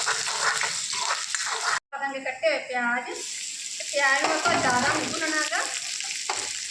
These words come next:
ਇਹਨਾਂ ਦਾ ਹਲਕਾ ਜਿਹਾ ਕੱਚਾਪਣ ਦੂਰ ਹੋਏ, ਉਦੋਂ ਤੱਕ ਇਹਨਾਂ ਨੂੰ ਆਪਾਂ ਭੁੰਨਾਂਗੇ, ਕਿਉਂਕਿ ਜ਼ਿਆਦਾ ਭੁੰਨਾਂਗੇ ਤਾਂ ਫਿਰ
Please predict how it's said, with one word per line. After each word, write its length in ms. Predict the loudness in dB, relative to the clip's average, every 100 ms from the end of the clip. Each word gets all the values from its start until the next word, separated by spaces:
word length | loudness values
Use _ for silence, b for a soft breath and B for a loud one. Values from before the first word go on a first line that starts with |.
| -4
ਇਹਨਾਂ 160 | 0 2
ਦਾ 80 | 2
ਹਲਕਾ 380 | 2 2 2
ਜਿਹਾ 120 | 0 0
ਕੱਚਾਪਣ 500 | -2 0 0 0 0
ਦੂਰ 200 | -2 -2
ਹੋਏ, 220 | -2 0
ਉਦੋਂ 200 | 2 2
ਤੱਕ 240 | 2 0
ਇਹਨਾਂ 160 | 2 2
ਨੂੰ 100 | 0
ਆਪਾਂ 200 | 0 0
ਭੁੰਨਾਂਗੇ, 480 | 0 0 0 0 -2
ਕਿਉਂਕਿ 420 | -2 -2 0 0
ਜ਼ਿਆਦਾ 300 | 2 0 0 0
ਭੁੰਨਾਂਗੇ 440 | 0 0 0 0
ਤਾਂ 160 | 0 -2
ਫਿਰ 240 | -2 -2